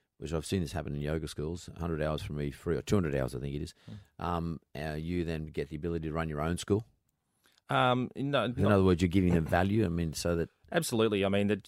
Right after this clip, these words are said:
Speaker 2: the general rule of thumb is, is, um, is they, they can go off and run their own classes in their own school, um, whilst they're a black belt. Um, the only provision is that they have to be overseen by someone that's a minimum fourth dan. Okay, so if one of my instructors was a second or a third,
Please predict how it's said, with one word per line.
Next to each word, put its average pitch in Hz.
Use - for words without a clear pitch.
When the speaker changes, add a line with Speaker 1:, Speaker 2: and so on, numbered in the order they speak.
Speaker 2:
the 123
general 147
rule 92
of 85
thumb 82
is, 82
is, 80
um, 78
is 82
they, 87
they 87
can 101
go 92
off 90
and 87
run 85
their 82
own 85
classes 85
in 85
their 82
own 80
school, 98
um, 82
whilst 90
they're 82
a 85
black 85
belt. 127
Um, 87
the 90
only 92
provision 87
is 90
that 78
they 85
have 113
to 104
be 87
overseen 87
by 85
someone 82
that's -
a 87
minimum 87
fourth 78
dan. 80
Okay, 80
so 85
if 82
one 113
of 101
my 87
instructors 80
was 80
a 78
second 92
or 87
a 78
third, 113